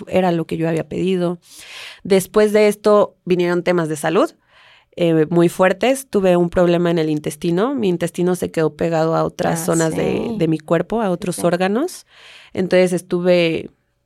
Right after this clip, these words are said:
Speaker 1: no sé, como dos semanas en el hospital, una semana, no me acuerdo.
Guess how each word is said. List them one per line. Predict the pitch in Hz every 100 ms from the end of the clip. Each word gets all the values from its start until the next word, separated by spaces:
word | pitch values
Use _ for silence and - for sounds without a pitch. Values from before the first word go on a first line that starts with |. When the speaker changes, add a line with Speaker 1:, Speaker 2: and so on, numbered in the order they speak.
| _ -
Speaker 1:
no | 196 175
sé, | - 185
como | 175 160
dos | 160 156
semanas | 190 180 180
en | 175
el | 160
hospital, | - 170 - 165 180
una | 190 175 175
semana, | 175 165 170
no | 170
me | 170
acuerdo. | 170 165 170 240